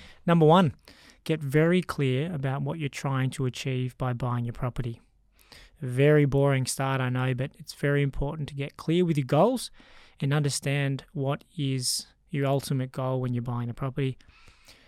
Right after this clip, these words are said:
The two most obvious questions would be, is it a home or investment? Uh, but things do get more complicated when you think about, is it going to be a home to start with and then you're going to rent it out later,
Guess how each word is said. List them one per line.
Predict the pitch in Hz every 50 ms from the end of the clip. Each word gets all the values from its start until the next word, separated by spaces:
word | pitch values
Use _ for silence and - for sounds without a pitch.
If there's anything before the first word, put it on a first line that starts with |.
| _ _
The | - 143
two | 135 - - 170 175 175 175 170
most | 156 160 156 143 - -
obvious | 165 156 143 147 143 143 139 - - - - - - _ -
questions | - - 147 147 - - 156 147 131
would | 135 131 120
be, | - 156 170 185 185
is | 151 127
it | 123 120
a | 117
home | 110 - 139 143 147 147 139 135
or | 131 127 120
investment? | 120 117 117 131 156 - - 175 190 - - _ _ _ _ - - _ _ _ -
Uh, | 139 131
but | 131 127 151 170 196 - -
things | - - 160 156 147 131
do | 127 - 139
get | 135 139 135 - -
more | 139 135 123
complicated | - 143 143 123 139 131 - 147 139 135 131
when | 131 131 127 127
you | 120
think | - - 131 120 -
about, | 123 120 127 123 123 120 139 - _ _ _ _ _ _ - _ _ _ _ _ _
is | - 151 135 123
it | 139 - -
going | 147 135 135 131
to | 123 -
be | 135 131 131
a | 127 123
home | 139 139 135 131
to | -
start | 127 - - 147 143 147 156 156
with | 151 147 147 147 147 - - -
and | 156 139 127 127
then | 123 123
you're | 123 123
going | 120 131 127 127 120
to | - 127
rent | 123 127 127 117 -
it | 127
out | 123 127 139
later, | 139 143 165 196 208 226 254 -